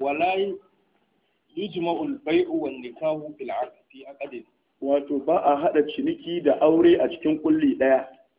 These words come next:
Speaker 2: An gane? Ciniki da aure. Mutum ya ce ya siyi baiwa, sannan ya aure ta. Wannan baiwan ya siye ta.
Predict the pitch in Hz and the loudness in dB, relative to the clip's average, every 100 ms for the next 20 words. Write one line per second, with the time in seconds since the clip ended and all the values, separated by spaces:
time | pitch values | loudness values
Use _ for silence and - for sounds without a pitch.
0 | _ _ _ _ _ - 139 160 185 226 | _ _ _ _ _ -8 -2 0 0 -4
1 | - - _ _ _ - 143 175 196 151 | -14 -20 _ _ _ -4 -2 -2 -2 0
2 | 123 131 131 - - - _ _ _ _ | 2 2 0 -2 -14 -20 _ _ _ _
3 | _ _ _ - 131 - 175 151 - - | _ _ _ -10 -6 4 4 4 -8 -16
4 | - 127 131 170 165 156 - - - _ | -8 -4 0 6 6 6 -2 -14 -18 _
5 | _ _ _ _ _ - 135 165 175 147 | _ _ _ _ _ -4 4 4 4 2
6 | 143 160 127 117 - - _ _ _ _ | 4 6 6 2 -2 -10 _ _ _ _
7 | - 131 147 160 131 123 127 120 98 - | -4 0 2 4 4 4 2 -2 -10 -12
8 | _ _ _ _ _ _ _ _ _ _ | _ _ _ _ _ _ _ _ _ _
9 | 123 160 165 143 156 151 151 147 - - | -4 -2 0 2 6 6 6 0 -6 -14
10 | - _ - 147 170 156 131 139 113 | -20 _ 2 4 4 4 2 2 -2